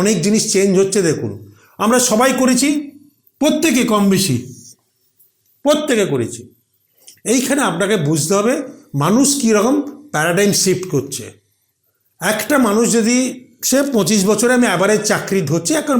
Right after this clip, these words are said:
বর্তমান যুগে ইঞ্জিনিয়ারিং যারা পড়ে, তারা তেইশ বছরেই চাকরি পেয়ে যাচ্ছে বা বাইশ বছরেই পেয়ে যাচ্ছে। সেটাকে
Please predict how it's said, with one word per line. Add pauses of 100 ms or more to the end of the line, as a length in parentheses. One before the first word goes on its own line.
বর্তমান
যুগে (100)
ইঞ্জিনিয়ারিং
যারা
পড়ে, (500)
তারা
তেইশ
বছরেই
চাকরি
পেয়ে
যাচ্ছে (840)
বা (140)
বাইশ
বছরেই
পেয়ে
যাচ্ছে।
সেটাকে